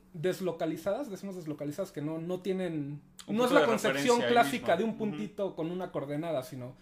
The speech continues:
Speaker 1: puede estar en muchos lugares a la vez. Al mismo tiempo eso implica un cierto tipo de teletransportación, que si tú estabas acá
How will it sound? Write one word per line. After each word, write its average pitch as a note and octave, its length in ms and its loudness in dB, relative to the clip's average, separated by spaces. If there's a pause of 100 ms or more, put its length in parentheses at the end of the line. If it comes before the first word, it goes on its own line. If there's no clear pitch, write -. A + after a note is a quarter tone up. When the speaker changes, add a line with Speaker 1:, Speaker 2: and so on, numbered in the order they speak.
(320)
Speaker 1:
puede F#3 120 2
estar F#3+ 200 0
en F#3+ 100 0
muchos F#3 240 -4
lugares E3 340 -4
a D#3+ 60 -6
la C#3 120 -2
vez. A3+ 340 -8 (880)
Al E3+ 120 2
mismo G#3 220 0
tiempo G#3+ 240 -2
eso G#3+ 140 -4
implica G#3+ 380 -4
un G#3+ 140 -2
cierto G3+ 300 -6
tipo G#3 340 -4
de F3 120 0
teletransportación, E3 880 -4
que E3+ 100 -4
si D#3 140 -10
tú G3 80 -6
estabas A3 340 2
acá G3+ 360 -2